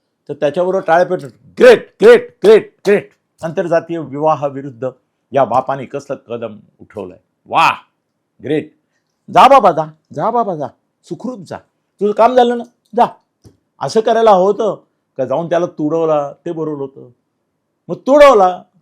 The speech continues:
तर तुडवला तर तो आता ज्याने दोन माणसांना ठार मारलाय,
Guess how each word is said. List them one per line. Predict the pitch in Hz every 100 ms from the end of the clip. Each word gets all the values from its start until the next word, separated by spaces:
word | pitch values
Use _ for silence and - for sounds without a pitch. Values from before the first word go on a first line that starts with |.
| -
तर |
तुडवला | 208 _ 139 139 214 247
तर | 269 262
तो |
आता | 247 240
ज्याने | 208 220
दोन | 185 180 233
माणसांना | 233 196 208 220
ठार | - 156 214
मारलाय, | 208 160 147 175 175